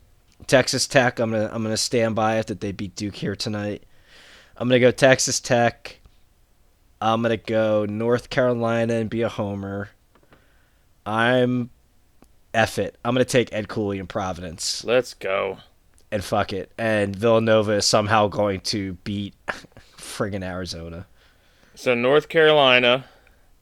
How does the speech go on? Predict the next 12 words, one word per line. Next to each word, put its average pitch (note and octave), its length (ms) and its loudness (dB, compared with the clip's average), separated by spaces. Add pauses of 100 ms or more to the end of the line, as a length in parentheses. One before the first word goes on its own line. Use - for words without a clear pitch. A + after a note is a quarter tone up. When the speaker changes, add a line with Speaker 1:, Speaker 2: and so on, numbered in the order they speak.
(420)
Speaker 1:
I'm A2 80 -6
gonna A2+ 120 4
go A2 140 6
Speaker 2:
Ar- A#2+ 60 4
Speaker 1:
Carolina, C3+ 600 6 (1500)
Texas - 360 -2
Tech, - 400 -2 (1200)
Speaker 2:
Okay. G#2+ 260 -4 (1600)
Speaker 1:
Arizona, A2+ 720 0 (180)
or C#3 160 10
sorry, B2+ 260 10
Villanova, A2 640 6